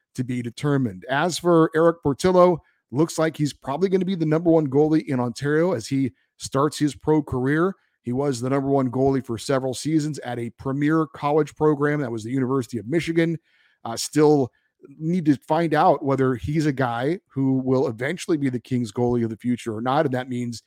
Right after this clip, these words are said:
getting to look at him, uh, over a full season or seasons at the A H L level. So what exactly are the Kings looking for, for the goaltending position?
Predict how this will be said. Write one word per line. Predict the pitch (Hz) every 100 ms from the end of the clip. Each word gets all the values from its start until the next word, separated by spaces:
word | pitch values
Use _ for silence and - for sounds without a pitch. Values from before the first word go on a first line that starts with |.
| _ _ _
getting | 131 139
to | 123
look | 123 120
at | 110
him, | 117 113 117 - _ _ -
uh, | 113 110 110
over | 143 139 131 131
a | 135
full | 113 - 135
season | 127 151 143 123 123
or | 117
seasons | - 202 202 123 101 98 - _ _ _ _
at | 123 123
the | 127 135
A | 117 113
H | 113 -
L | 101 101 -
level. | 110 117 113 101
So | 98 139 123
what | 127 131 170 208 190
exactly | 190 127 151 143 - 147
are | 151
the | 135
Kings | 135 135 139 123
looking | 220 277 208
for, | 123 117 107 113 135 _ _ _ _ _ _ _ -
for | 175
the | 175
goaltending | 208 233 175 135
position? | 110 104 98 85